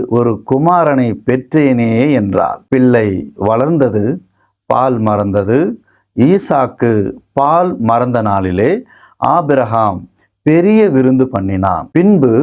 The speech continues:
எகிப்து தேசத்தாளாகிய ஆகார்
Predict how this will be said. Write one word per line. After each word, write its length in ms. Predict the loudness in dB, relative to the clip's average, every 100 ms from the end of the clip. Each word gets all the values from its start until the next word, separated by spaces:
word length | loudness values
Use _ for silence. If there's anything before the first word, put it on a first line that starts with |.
| -2 -8 _ _ -2
எகிப்து 540 | 0 2 0 0 0 0 0 0
தேசத்தாளாகிய 1120 | 0 0 -2 -2 -2 0 2 0 0 0 0 0 0
ஆகார் 560 | 0 0 0 0 -2